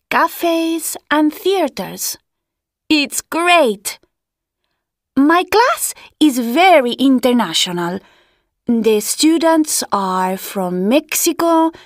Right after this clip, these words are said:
Japan, Egypt, Spain, Hungary, and Switzerland.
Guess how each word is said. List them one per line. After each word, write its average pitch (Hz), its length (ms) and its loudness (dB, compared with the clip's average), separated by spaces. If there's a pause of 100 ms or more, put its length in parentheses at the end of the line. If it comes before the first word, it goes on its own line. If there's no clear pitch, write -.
(220)
Japan, 311 840 2 (500)
Egypt, 320 720 -2 (340)
Spain, 320 840 2 (500)
Hungary, 349 720 2 (100)
and 285 240 2
Switzerland. 196 840 -2